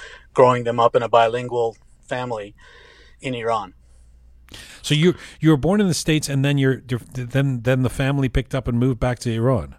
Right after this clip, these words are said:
Speaker 1: Right. My parents were, um, finishing college when they got married, um, which is always a, uh, point of discussion. And, um, so, uh, I was born in Lubbock, Texas, you know, where my father went to university,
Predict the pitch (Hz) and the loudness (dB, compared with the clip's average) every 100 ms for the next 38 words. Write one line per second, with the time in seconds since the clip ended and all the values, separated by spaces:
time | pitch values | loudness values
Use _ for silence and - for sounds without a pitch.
0 | - _ - - - - 139 123 117 127 | -20 _ -20 -20 -8 4 6 6 0 -8
1 | 127 147 160 160 156 147 143 139 135 135 | -4 -2 -4 -6 -8 -4 -2 0 -2 -6
2 | 131 - _ - _ _ _ _ - 147 | -12 -20 _ -20 _ _ _ _ -14 -14
3 | - 151 143 151 143 113 - - - _ | -12 -10 0 2 2 -2 -6 -20 -20 _
4 | _ - _ 139 127 123 117 123 123 113 | _ -20 _ -10 -8 -6 -6 -6 -8 -8
5 | 95 98 - - _ - - - - - | -12 -20 -20 -20 _ -20 -20 -20 -20 -18
6 | 120 117 113 113 127 139 127 131 127 123 | -12 -12 -12 -16 -16 -10 2 4 4 -4
7 | 127 117 110 107 104 - - 127 117 107 | -4 -4 -4 -8 -8 -12 -10 -10 -10 -14
8 | - - 113 - 110 110 98 101 - _ | -16 -16 -16 -4 -4 -4 -12 -20 -20 _
9 | - - - _ - 123 120 117 113 120 | -20 -20 -20 _ -10 -6 -4 -6 -2 0
10 | 117 120 113 113 - _ _ _ _ _ | 2 0 -4 -18 -20 _ _ _ _ _
11 | _ - - _ - 139 131 131 127 123 | _ -20 -20 _ -2 -2 -2 -6 -6 -6
12 | 120 143 131 143 143 135 123 131 147 - | -6 -6 -4 -2 -2 -4 -4 -4 -4 -4
13 | 139 - 117 120 - - - - 131 123 | -6 -6 -14 -16 -18 -20 -20 -18 -16 -12
14 | 123 127 123 - 135 131 127 127 - 127 | -10 -8 -6 2 2 2 -4 -10 -16 -16
15 | 123 120 120 - 123 120 123 | -14 -14 -14 -12 -10 -10 -10